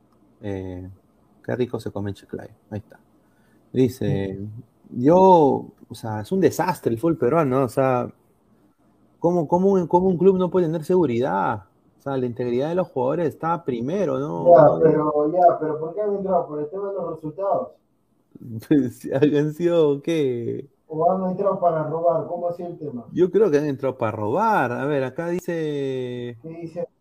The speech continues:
Speaker 1: dice la dirección. No, acá están diciendo que han sido, dice, pseudos,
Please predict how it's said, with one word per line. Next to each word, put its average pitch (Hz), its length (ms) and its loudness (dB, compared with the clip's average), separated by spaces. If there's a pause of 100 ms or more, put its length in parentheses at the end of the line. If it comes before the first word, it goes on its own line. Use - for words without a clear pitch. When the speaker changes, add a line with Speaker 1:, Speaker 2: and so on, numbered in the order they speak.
(500)
Speaker 1:
dice 147 300 -4
la 127 120 -6
dirección. 180 840 -8 (2250)
No, 76 320 -6 (920)
acá 127 340 -8
están 180 240 -6
diciendo 170 480 -6
que 147 80 -6
han 151 160 -8
sido, 160 380 -2
dice, 156 360 -4
pseudos, 156 1080 -4